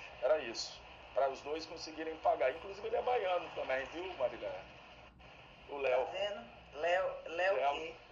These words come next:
Speaker 1: Léo Rolim, Leonardo Rolim Ferraz.
Speaker 2: Hum.
Speaker 1: Chefe da,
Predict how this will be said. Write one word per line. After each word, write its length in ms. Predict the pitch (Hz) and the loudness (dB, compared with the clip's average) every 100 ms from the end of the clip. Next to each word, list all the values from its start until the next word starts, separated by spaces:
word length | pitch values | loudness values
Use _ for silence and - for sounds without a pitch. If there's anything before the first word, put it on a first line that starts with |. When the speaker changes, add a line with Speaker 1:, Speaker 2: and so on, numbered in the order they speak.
| 143 | 0
Speaker 1:
Léo 200 | 165 175 | 4 4
Rolim, 440 | 180 156 151 160 131 | 2 -2 -4 -8 -2
Leonardo 420 | 135 147 160 165 | 4 4 4 0
Rolim 300 | 143 143 156 | -6 -8 -10
Ferraz. 720 | - - 123 117 - - - - - - | -8 -2 2 2 -2 -8 -14 -18 -18 -14
Speaker 2:
Hum. 440 | 202 226 262 - | -12 -12 -14 -2
Speaker 1:
Chefe 460 | - 143 143 - 156 | 2 4 2 0 -2
da, 540 | 143 143 135 123 107 | 2 4 6 4 2